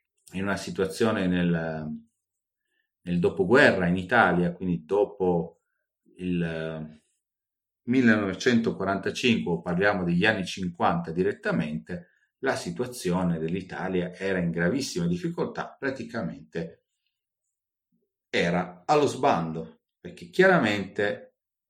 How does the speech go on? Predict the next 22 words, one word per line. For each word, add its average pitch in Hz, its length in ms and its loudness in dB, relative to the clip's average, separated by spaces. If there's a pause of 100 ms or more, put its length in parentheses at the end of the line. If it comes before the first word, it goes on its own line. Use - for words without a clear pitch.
(800)
quando 107 340 0
si 98 220 0
ha 101 260 4
a - 120 -12
che 92 140 -12
fare 87 460 -2
con 92 460 -4 (1080)
un 98 140 -8
conflitto 101 960 0 (360)
mondiale, 90 800 2
con - 220 -8
tutte 120 320 -8
le 80 100 -2
gravi 90 420 0
perdite, 90 920 -2 (280)
bisogna 95 560 0
ricostruire, 92 1000 -4 (580)
motivo 92 480 2
per 98 160 0
il 170 160 0
quale 78 560 -6 (640)
bisogna 90 840 0